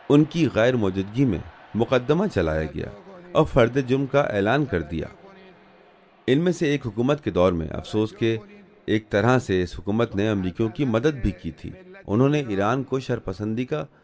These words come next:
محور قرار دیا۔ وہ اس پسپائی پر مطمئن نہیں ہوں گے۔ وہ جو چاہتے ہیں وہ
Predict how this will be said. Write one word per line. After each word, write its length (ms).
محور 380
قرار 320
دیا۔ 460
وہ 120
اس 180
پسپائی 440
پر 120
مطمئن 420
نہیں 260
ہوں 260
گے۔ 260
وہ 140
جو 100
چاہتے 440
ہیں 120
وہ 160